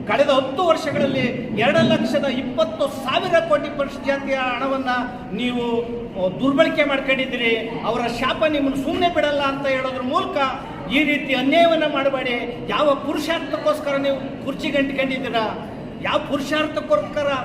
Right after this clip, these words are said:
ಕ-, ಕಾಂಗ್ರೆಸ್ ಬಿ ಜೆ ಪಿಗಳು ಪರಸ್ಪರ ವೈದಾಟಗಳನ್ನ ಮಾಡ್ತಾ ಇದ್ದೀರಾ, ಬೀದಿ ರಂಪಗಳನ್ನ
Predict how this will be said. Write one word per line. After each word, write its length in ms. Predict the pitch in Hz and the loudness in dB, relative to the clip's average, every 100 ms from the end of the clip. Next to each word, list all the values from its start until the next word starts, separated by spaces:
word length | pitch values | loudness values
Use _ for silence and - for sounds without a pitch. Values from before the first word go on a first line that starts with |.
| - - - | -8 -12 -10
ಕ-, 40 | |
ಕಾಂಗ್ರೆಸ್ 800 | 214 214 214 269 285 285 285 269 | -6 -6 -4 -2 2 2 2 -2
ಬಿ 100 | 269 | -2
ಜೆ 140 | 269 277 | 2 2
ಪಿಗಳು 280 | 277 269 | 2 0
ಪರಸ್ಪರ 600 | 269 233 311 - 247 285 277 240 - - | 0 0 -2 -2 -2 0 2 0 -4 -8
ವೈದಾಟಗಳನ್ನ 760 | 180 240 277 302 311 294 277 277 | -2 0 4 4 4 2 2 2
ಮಾಡ್ತಾ 340 | 269 262 269 | 0 -2 -4
ಇದ್ದೀರಾ, 280 | 262 262 247 | -4 -2 -2
ಬೀದಿ 360 | 247 247 330 311 | 0 0 0 0
ರಂಪಗಳನ್ನ 600 | 240 254 - 339 320 | 0 0 0 0 0